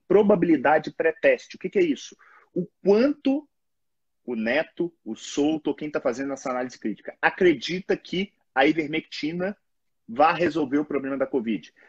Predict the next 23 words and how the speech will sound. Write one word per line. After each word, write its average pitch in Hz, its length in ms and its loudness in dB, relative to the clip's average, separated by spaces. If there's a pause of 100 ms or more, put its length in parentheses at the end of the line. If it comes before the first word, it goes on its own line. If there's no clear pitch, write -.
(160)
Cara, - 220 -8
isso - 160 -2
é 214 120 0 (240)
próximo 240 580 2
de 240 100 -6
zero. 151 340 -4 (200)
Eu 147 120 0
chego 233 340 -6
a 208 40 -4
dizer 165 260 -10
que - 140 -2
é, - 160 -4
é 170 60 -8
quase 240 360 2
abaixo 165 600 0
de 104 120 -12
zero. 87 300 -10 (1200)
Por 180 200 -6
mais 156 380 -2
que - 80 -2
eu 208 60 0
tenha 190 320 -4
algum 170 580 0